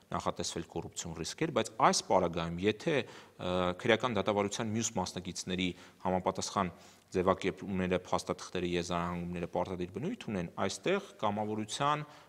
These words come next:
խնդիրն է դրած և ոչ պարտադիր է այս զեկույցի տրամադրումը։ Հաճախ խոսում են, որ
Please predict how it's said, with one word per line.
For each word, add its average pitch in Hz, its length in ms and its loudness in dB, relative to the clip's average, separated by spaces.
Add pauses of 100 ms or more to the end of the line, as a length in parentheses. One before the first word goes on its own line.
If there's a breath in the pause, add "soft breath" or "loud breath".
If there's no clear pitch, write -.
խնդիրն 104 440 -2
է 85 60 2
դրած 107 380 0
և 101 160 2
ոչ 104 160 4
պարտադիր 101 540 0
է 92 60 2
այս 85 220 -4
զեկույցի 82 480 -4
տրամադրումը։ 80 640 -8
Հաճախ 113 320 4
խոսում 147 420 -4
են, 143 140 -2
որ 117 140 0